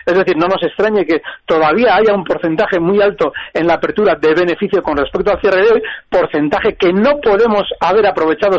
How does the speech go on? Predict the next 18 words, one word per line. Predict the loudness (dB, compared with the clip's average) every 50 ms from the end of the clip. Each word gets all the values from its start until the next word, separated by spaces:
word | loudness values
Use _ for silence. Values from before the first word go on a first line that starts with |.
| -2 -2
si | -2 0
no | 0 0 0
estábamos | 0 -2 0 0 2 4 4 2 2 0 -2 0
ya | 0 0 0
dentro | 0 0 -2 0 0 2 2
del | 4 4
valor, | 2 2 2 2 0 -2 -6 -14 -14 -14 -14 -14 -16 -8 -2
y | 0 2 2
en | 4 2
ese | 2 0 0 0
momento | 0 2 2 2 0 0 0 0 0
veremos | 2 2 2 2 2 0 -2 -4 -4
cómo | -4 -2 -2 0 0 -2 -2 -4 -8 -20 -6 0
el | 2 2 2 2
título | 0 0 2 2 2 4
ya | 4 4 2 2 0 -4 -8 -20 -20 _ -20
deja | -12 -4 0 0 0 2 2 0 2
de | 0